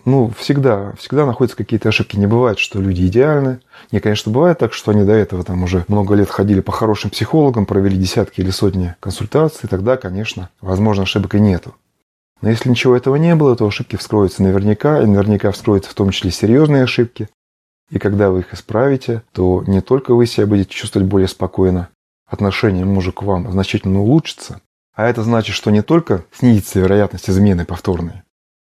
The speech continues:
но и улучшится его отношение к вам. И в результате, в принципе, такое часто бывает.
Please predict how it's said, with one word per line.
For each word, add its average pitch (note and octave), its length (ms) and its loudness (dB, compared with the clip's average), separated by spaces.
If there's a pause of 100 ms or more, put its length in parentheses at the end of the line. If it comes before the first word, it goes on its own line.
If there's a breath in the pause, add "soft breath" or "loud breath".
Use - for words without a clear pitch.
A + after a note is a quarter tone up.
(440)
но A#2+ 280 2
и A#2 120 4
улучшится A#2 560 0
его G#2+ 160 2
отношение G2+ 420 0
к - 100 -8
вам. F2 340 -4 (600)
И G#2 80 -6
в F#2+ 60 -6
результате, G2+ 420 0
в - 60 -16
принципе, G#2 540 -4 (320)
такое G2+ 280 -2
часто F#2 340 -4
бывает. A2 480 0